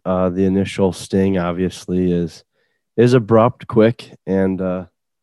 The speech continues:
feels a little vengeful at times, but, uh, we know he's in a better place, um, a place full of golf courses, um, uh, full of sunshine. It's, it's like the sun's always shining there, I'm sure, and, and we know that someday again,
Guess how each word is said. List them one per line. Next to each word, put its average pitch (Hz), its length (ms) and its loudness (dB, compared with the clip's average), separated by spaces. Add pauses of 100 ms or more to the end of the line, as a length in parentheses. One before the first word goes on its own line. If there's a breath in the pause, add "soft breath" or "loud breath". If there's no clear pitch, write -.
(520)
feels 117 260 4
a 113 60 4
little 107 240 4
vengeful 101 560 0
at - 100 -6
times, 107 480 -2
but, 95 360 -6
uh, 92 420 -2 (460)
we 117 100 0
know 135 160 6
he's 120 160 4
in 107 100 4
a 98 40 0
better 85 260 -2
place, 90 680 -6
um, 85 320 -8
a - 80 -12
place 98 320 -2
full 95 260 -4
of 90 80 -6
golf 92 320 -4
courses, 98 720 -6 (120)
um, 82 460 -18 (720)
uh, 90 140 -10
full 110 240 0
of 101 80 -2
sunshine. 101 920 -4 (120)
It's, 101 200 -16
it's - 160 -10
like 113 140 -4
the 98 80 -14
sun's 98 400 -6
always 95 320 -2
shining 92 420 -8
there, 87 200 -10
I'm 87 120 -8
sure, 98 360 -6
and, 82 160 -8 (460)
and 131 120 0
we 143 80 2
know 143 200 2
that 120 120 -4
someday 101 540 0
again, 95 500 -4